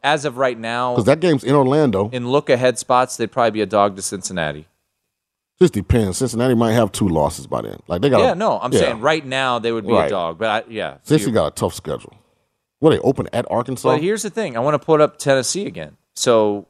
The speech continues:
Speaker 1: we talked to, um, to Brad Powers earlier in the show. He liked, still to this point, over seven and a half. Tennessee, because of the schedule, Sean, they've got an opportunity, even with two, even maybe three losses,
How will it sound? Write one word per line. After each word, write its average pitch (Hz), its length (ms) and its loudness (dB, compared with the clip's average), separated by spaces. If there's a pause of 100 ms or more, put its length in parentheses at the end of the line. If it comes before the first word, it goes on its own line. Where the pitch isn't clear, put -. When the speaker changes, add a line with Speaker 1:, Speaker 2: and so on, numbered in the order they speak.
Speaker 1:
we 120 120 -8
talked 143 360 0
to, 123 300 -2
um, 95 360 0 (180)
to 104 100 -20
Brad 110 300 0
Powers 101 400 0
earlier 98 260 -4
in 90 80 -4
the 90 80 -8
show. 85 320 -4
He 107 160 -4
liked, 101 460 0
still 117 400 0
to - 120 -16
this 104 160 0
point, 98 360 -4
over 98 280 -2
seven 98 300 -2
and 90 100 -6
a 90 40 -4
half. 104 240 -4
Tennessee, 135 480 -4
because 110 340 -6
of 92 120 -10
the 90 80 -10
schedule, 135 600 -4
Sean, 87 460 -10 (920)
they've 190 200 0
got 185 200 2
an 139 100 0
opportunity, 117 800 -4 (380)
even 151 260 0
with 165 240 2
two, 143 640 0
even 160 300 -2
maybe 143 280 2
three 175 640 -6
losses, 170 800 -2